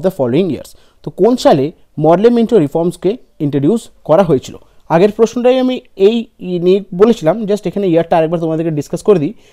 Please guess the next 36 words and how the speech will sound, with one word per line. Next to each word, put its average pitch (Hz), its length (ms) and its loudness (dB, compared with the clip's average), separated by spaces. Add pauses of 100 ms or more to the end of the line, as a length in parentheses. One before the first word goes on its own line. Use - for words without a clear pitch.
(200)
সে 165 100 -2
কারেক্ট 156 260 0
উত্তর 226 220 0
হয়ে 262 80 6
যাবে 269 200 6 (320)
অপশন 165 340 0
এ, 202 120 -4 (140)
উনিশশো 185 340 -2
নয় 143 180 0
সালে। - 260 -10 (340)
তো 160 60 0
উনিশশো 214 340 2
নয় 226 200 2
সালে 247 220 2
মুসলিম 214 340 -2
সম্প্রদায়ের 185 560 0
জন্য 160 320 -2 (280)
মরলে 170 280 4
মিন্টো 208 340 0
রিফর্মস 175 360 -2
যেটা 156 180 -6
হয়েছিল, 143 340 -4
তার 165 200 0
সিটগুলোকে 131 600 -6 (340)
রিজার্ভ 135 280 2 (180)
করা 147 200 2
হয়েছিল। 113 320 -8 (540)
তো 170 80 -4
ব্যাপারটা 160 360 2
দেখে 262 160 4
নিই 247 80 4
আমরা। 160 300 0 (300)
The 165 80 0 (300)
Indian 220 260 2
Council 269 260 2 (100)
Act 269 120 -8